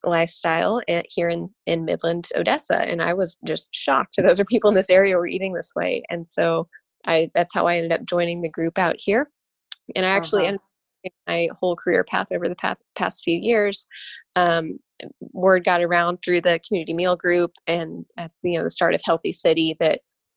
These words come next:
Speaker 1: that I was, uh, really interested in this. So I got the opportunity to become a chip facilitator through my connections there. I got certified in, uh, plant-based nutrition through eCornell. Um, and then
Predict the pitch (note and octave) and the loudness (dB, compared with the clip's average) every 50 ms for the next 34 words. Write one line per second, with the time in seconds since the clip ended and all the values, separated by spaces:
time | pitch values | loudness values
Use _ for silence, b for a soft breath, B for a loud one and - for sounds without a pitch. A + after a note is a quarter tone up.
0 | _ _ - F#3 - - D#3+ E3 E3 D#3+ D#3+ E3 D#3 - - - - - - F3 | _ _ 2 2 2 4 2 0 2 2 2 0 0 -2 -6 -12 -10 -6 -4 -4
1 | D#3+ D#3 D#3+ E3 E3 D#3 - E3+ E3 - E3+ - - D#3+ D#3+ E3+ E3 D#3+ E3 D#3+ | -4 -2 0 0 0 2 2 0 0 -2 -4 -6 -4 -2 -2 0 2 2 2 0
2 | - - - - - E3+ E3 D#3+ D#3 D#3 - D#3+ D#3 - - F3+ D#3 D3+ - C3+ | -2 -6 -6 0 2 2 4 4 2 2 2 0 0 0 0 0 0 0 0 -2
3 | - - E3+ F3 E3+ E3 - - - - - E3+ D3+ E3 - - F3 - _ - | -2 -2 0 0 0 0 -2 -4 -4 -2 -2 -2 -2 -2 -2 -2 -2 0 _ 0
4 | E3 - - F3+ E3 E3 E3+ - G#3+ F3 E3+ E3+ D#3+ D#3+ F3+ - _ _ _ _ | -2 0 2 2 2 2 2 0 0 2 4 4 2 2 0 -4 _ _ _ _
5 | _ _ - F3+ E3+ D3 - - - G3 E3 D#3+ - - - - - - - - | _ _ -2 0 0 0 0 0 0 0 0 0 -2 -4 -4 -4 -4 -6 -4 0
6 | G#3+ G#3+ G#3 G#3 G#3 G#3 G#3 G3+ - - E3+ D#3+ - - - - - D#3+ D#3 E3+ | 4 6 6 8 8 8 6 6 4 2 -2 -6 -6 -8 -6 -4 -2 -2 -2 -2
7 | - - F3 F3 F#3 F3+ - - - - F3+ - - E3+ D#3+ E3+ F#3 - - E3+ | -2 -2 0 0 0 0 -2 -6 -8 -10 -12 -12 -12 -12 -12 -12 -6 -4 0 2
8 | E3+ E3+ E3+ - F#3 F3 - F3 E3 - - F3 E3 - E3 - - - - - | 2 2 2 2 -2 -4 -2 -2 0 0 -2 -4 -4 -2 -4 -4 -4 -6 -10 -6
9 | - E3+ F#3+ G3 G#3+ A3+ A3+ A3 A#3 - B B B B B B B _ _ - | -4 -2 0 0 2 2 2 2 0 -4 B B B B B B B _ _ -2
10 | F3+ E3+ D#3+ E3 D#3+ E3 F3+ - - - F3+ F3 F3 F3 F3 F3 E3+ | 0 0 0 0 -2 -2 -4 -6 -2 0 2 4 6 6 4 4 2